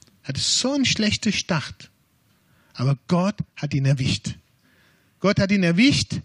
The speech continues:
er hat sein Leben verändert, Sozial-, also Pädagogik studiert, ist verheiratet, mit, hat fünf Kinder. Eine Frau ist Amerikanerin und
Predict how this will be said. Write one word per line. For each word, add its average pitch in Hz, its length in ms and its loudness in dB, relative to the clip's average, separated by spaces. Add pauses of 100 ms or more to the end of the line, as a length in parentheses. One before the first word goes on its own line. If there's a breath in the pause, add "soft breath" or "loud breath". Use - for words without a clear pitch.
(160)
er 147 120 -2
hat 156 60 0
sein 147 200 2
Leben 202 260 4
verändert, 196 640 0 (340 soft breath)
Sozial-, 160 520 -2
also 123 400 -6 (280)
Pädagogik 160 640 0
studiert, 190 640 -2 (1040)
ist - 160 -4
verheiratet, 156 720 0 (600 soft breath)
mit, - 280 0 (340)
hat - 180 -10
fünf - 300 -4
Kinder. 208 400 2 (2500 soft breath)
Eine 156 120 -2
Frau 165 280 0
ist 120 260 -2 (200)
Amerikanerin 160 800 0 (1120 soft breath)
und 202 480 0